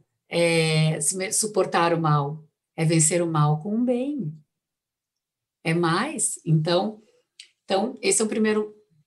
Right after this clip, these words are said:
elemento, a santidade que é plena. A segunda, a segunda, é se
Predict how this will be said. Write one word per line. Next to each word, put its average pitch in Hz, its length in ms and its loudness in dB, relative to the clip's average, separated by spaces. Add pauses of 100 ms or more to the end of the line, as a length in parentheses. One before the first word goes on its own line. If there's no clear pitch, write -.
(140)
elemento, 196 540 0
a 156 40 -2
santidade 170 680 -2
que - 140 -8
é 190 60 -2
plena. 151 580 -2 (580)
A 214 160 0
segunda, 226 1080 2 (500)
a 170 140 -4
segunda, 175 600 -2 (640)
é 190 240 4 (1040)
se - 240 -4